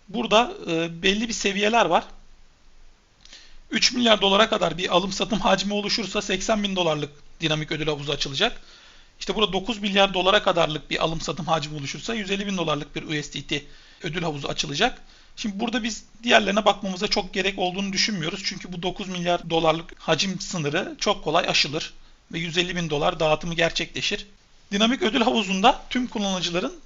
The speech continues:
yaptığı işlemler etkili olacak. Yani o yüzden bu sebeple dokuz milyar dolar çok rahat,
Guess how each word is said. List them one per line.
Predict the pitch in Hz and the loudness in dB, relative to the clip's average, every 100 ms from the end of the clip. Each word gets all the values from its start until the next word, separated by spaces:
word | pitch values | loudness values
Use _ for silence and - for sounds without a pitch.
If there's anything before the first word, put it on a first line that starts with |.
| 285 | 4
yaptığı | 185 190 214 | 4 4 -6
işlemler | 220 - 202 196 214 | 0 2 2 2 2
etkili | 175 - 151 | -2 -2 -2
olacak. | 135 143 381 - - - _ _ - 254 | -2 2 2 0 -20 -20 _ _ -14 0
Yani | 185 202 | 2 2
o | 240 | 0
yüzden | 190 156 240 - | 0 0 0 -2
bu | 190 | -10
sebeple | - 175 160 226 196 | -4 -4 -4 -4 -4
dokuz | 196 202 | -4 -4
milyar | 190 190 180 | -2 0 0
dolar | 170 175 196 - | 2 2 2 -2
çok | 196 170 | -6 2
rahat, | 156 185 - | 2 2 -6